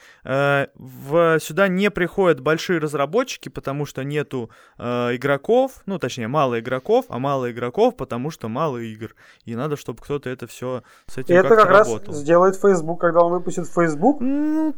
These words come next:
Speaker 1: там
Speaker 2: сделать дешёвые
Speaker 1: спорно.
Speaker 2: шлема,
Speaker 1: Они
Speaker 2: они
Speaker 1: делают
Speaker 2: будут у всех, в эти шлема можно будет через шестой Wi-Fi стримить любые игры,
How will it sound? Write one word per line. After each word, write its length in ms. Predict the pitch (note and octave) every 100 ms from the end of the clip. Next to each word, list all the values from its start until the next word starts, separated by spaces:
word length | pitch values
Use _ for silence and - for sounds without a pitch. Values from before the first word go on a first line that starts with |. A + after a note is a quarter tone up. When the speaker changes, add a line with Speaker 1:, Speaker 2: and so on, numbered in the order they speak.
| G3+
Speaker 1:
там 120 | D4
Speaker 2:
сделать 300 | F#3+ F3 D#3
дешёвые 460 | E3+ C4 G3+ F3 C#4
Speaker 1:
спорно. 100 | A#3+
Speaker 2:
шлема, 340 | F3 F#3 C4 D#4+
Speaker 1:
Они 240 | F#3+ A3+
Speaker 2:
они 60 | G#3
Speaker 1:
делают 460 | G#3 A#3 G#3+ G3+
Speaker 2:
будут 280 | F#3 F#3+ F#3+
у 80 | F3+
всех, 400 | - A3 D4 D4+ - - -
в 140 | D3
эти 200 | G#3 G#3
шлема 380 | G3 G#3 G3+ G3+
можно 420 | F#3 G3 F3 F3+
будет 280 | E3+ F3 E3
через 480 | - F#3+ F3+ D#3+ - - - - - - - - -
шестой 560 | - G3 G3 A3+ F#3
Wi-Fi 480 | E3+ F#3 F#3 G3+ E3
стримить 500 | - - G3 F3 D#3+
любые 440 | E3+ F3 F#3+ E3
игры, 540 | D#3+ F3 C4 C4+ D#3